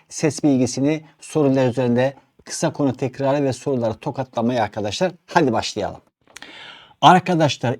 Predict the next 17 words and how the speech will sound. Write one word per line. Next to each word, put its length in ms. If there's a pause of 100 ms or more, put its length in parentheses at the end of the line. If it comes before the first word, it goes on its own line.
ilk 260
konumu 640
ses 420
bilgisinden 640
seçtim 680
ve 200
ünlüler 500
ile 320
başlayan 440
ses 320
olaylarına 520
ağırlık 380
vereceğim. 340
Arkadaşlar 640 (480)
şu 360
ünlü 360
daralmasını 640